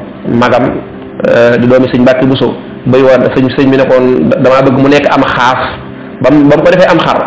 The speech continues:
ba bisu dix-huit safar ñëw, sëñ Tuubaa dana ko, "Demal nga defar ko, demal nga rendi ko te wuutu ma ci.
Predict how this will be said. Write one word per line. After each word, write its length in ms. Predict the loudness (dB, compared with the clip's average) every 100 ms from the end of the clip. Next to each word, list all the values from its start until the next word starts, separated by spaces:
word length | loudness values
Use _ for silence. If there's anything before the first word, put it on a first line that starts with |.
| -8 -14 -2
ba 140 | 0
bisu 220 | 2 4 4
dix-huit 320 | 4 2 2
safar 220 | 2 2
ñëw, 160 | 2 0 -2 -10 -14 -16 -6
sëñ 120 | -2 0
Tuubaa 340 | 2 2 2
dana 220 | 2 2
ko, 140 | 2 2 2
"Demal 300 | 2 2 2
nga 140 | 2
defar 360 | 2 2 0 0
ko, 100 | -2 -4 -10 -16 -6
demal 220 | -2 0
nga 140 | 2 2
rendi 320 | 2 2 2
ko 120 | 2
te 120 | 2 2
wuutu 360 | 4 4 4
ma 100 | 2
ci. 80 | 0